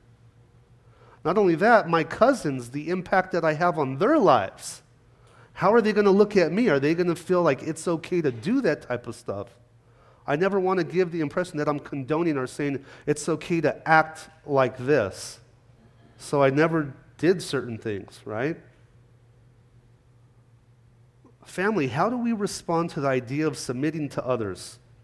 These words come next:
Are we willing to place the interest and desires of others ahead of our own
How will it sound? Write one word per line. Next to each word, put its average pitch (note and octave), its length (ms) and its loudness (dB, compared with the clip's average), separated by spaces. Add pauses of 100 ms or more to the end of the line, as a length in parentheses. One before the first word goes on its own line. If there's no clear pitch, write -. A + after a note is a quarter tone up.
(160)
Are C3 100 6
we E3+ 280 2
willing E3 500 6
to D#3 100 0
place D#3+ 420 0
the C3+ 140 -8
interest F3 560 -2
and E3+ 120 -4
desires C#3 480 0
of A#2 160 -8
others C3+ 520 0 (920)
ahead C#3 320 -4
of D3 100 -2
our C#3 300 0 (120)
own D3 500 -2